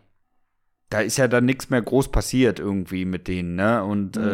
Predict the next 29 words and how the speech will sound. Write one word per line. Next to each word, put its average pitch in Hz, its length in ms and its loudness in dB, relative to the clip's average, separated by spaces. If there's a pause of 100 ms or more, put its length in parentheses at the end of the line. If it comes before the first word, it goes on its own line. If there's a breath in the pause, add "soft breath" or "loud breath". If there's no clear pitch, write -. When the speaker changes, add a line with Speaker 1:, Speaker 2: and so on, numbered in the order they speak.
Speaker 1:
äh, 98 40 -4
da 92 200 -4
hätte 107 160 -2
ich - 80 -10
mir 107 100 0
Speaker 2:
Mhm. 101 40 2
Speaker 1:
wirklich 107 260 -4
gewünscht, 104 340 -4
dass 98 140 -8
da 95 120 -2
noch 101 120 0
ein 101 80 -4
bisschen, 104 500 -2
ein 90 140 -8
bisschen 95 580 -4
mehr 101 500 2
an, 95 360 -4
an 90 580 -6
Stealth-Passagen 95 1040 -6
kommt 98 360 -6
in 80 120 -8
der 90 140 -6
Serie. 90 480 -8 (960 loud breath)
Speaker 2:
Ja. 110 80 -4
Speaker 1:
Ja. 98 280 0 (140)
Von 117 180 0
daher, 120 440 6
also 110 240 -2
ich, - 360 -10